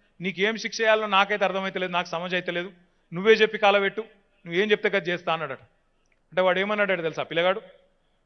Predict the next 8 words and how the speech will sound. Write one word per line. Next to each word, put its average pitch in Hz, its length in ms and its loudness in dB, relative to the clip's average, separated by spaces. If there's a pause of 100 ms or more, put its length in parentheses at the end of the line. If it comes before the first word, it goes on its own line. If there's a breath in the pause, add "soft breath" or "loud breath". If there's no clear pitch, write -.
అప్పటిదాకా 202 380 4
ఇట్లా 202 200 -4
నిలబడ్డాడు 202 420 2
రుబాబుగా, 170 520 2 (540)
ఎక్దం 180 340 -4
రెండు 190 260 0
చేతులు 190 140 0
కట్టుకొని 185 380 -4